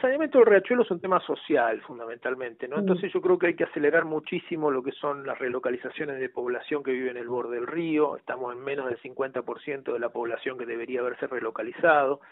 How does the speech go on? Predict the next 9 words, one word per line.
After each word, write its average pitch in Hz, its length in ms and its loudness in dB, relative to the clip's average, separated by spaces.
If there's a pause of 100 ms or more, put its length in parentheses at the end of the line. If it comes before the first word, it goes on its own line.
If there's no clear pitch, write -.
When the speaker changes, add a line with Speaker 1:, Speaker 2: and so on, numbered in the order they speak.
(180)
Speaker 2:
Sí. 190 80 0 (180)
Speaker 1:
El 127 140 -2
borde 147 240 8
del 131 120 4
río, 160 360 6
hablamos 135 360 0
de 120 100 -6
treinta 135 400 -4
metros. 147 520 0